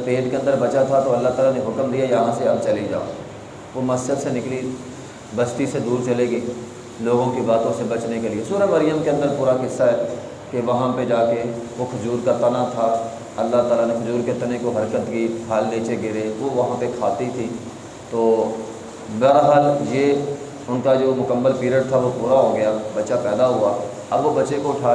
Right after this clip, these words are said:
کے قوم کے اندر آ گئی، بستی کے اندر واپس آئی۔ جب وہ بستی کے اندر واپس آئی، لوگوں نے کہنا شروع کر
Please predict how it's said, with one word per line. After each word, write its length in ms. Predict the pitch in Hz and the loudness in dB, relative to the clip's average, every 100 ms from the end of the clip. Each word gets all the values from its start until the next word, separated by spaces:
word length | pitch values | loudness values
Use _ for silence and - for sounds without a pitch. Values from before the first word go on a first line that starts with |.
| 117 | 2
کے 60 | 123 - | -2 -2
قوم 240 | 120 113 117 | 0 2 0
کے 60 | 120 | -2
اندر 240 | 104 104 | -2 0
آ 100 | 90 | 0
گئی، 100 | 90 104 | -2 -2
بستی 280 | 151 - 151 | -4 -2 -2
کے 100 | 143 | 0
اندر 180 | 120 104 | 0 0
واپس 340 | 101 - 107 107 | 0 0 -2 -4
آئی۔ 120 | - - - - - - - - | -6 -8 -12 -14 -16 -16 -6 2
جب 180 | 170 | 4
وہ 40 | 185 | 6
بستی 280 | 160 165 190 | 4 4 4
کے 120 | 180 | 4
اندر 180 | 170 180 | 6 6
واپس 400 | - - 165 151 | 6 6 4 4
آئی، 160 | - - - - - - - 104 | 4 2 -2 -8 -10 -12 -12 -6
لوگوں 220 | 110 123 | -2 -2
نے 100 | 135 | 0
کہنا 280 | 131 135 139 | 2 2 2
شروع 160 | 139 | -2
کر 80 | 139 | 0